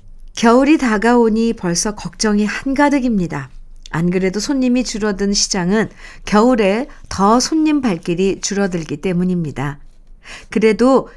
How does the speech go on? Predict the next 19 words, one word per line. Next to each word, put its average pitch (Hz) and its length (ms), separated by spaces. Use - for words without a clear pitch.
희망마저 320 800
버리면 202 680
더 190 180
이상 180 440
지탱할 214 560
힘이 254 420
없기 - 380
때문에 190 560
아내와 185 420
저는 190 400
매일매일 240 840
"그래도 254 400
나아지겠지"라는 208 1400
말을 165 280
서로에게 202 600
건네주며 160 880
지내고 196 420
있습니다. 147 600
부디 196 460